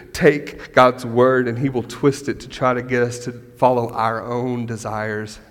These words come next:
not his. Look at verse thirteen. "And when the devil had ended every temptation, he departed from him until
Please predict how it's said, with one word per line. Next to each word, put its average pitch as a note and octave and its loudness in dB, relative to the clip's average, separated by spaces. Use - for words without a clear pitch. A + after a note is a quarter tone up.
not G#2+ -8
his. - -10
Look B2 -4
at B2 0
verse A2+ -2
thirteen. A#2+ -8
"And B2 2
when B2 4
the A#2 2
devil D3+ 6
had C3+ -4
ended C#3 2
every C3 0
temptation, A2+ -8
he B2+ -6
departed C3 2
from B2 0
him A2 -8
until A2 -2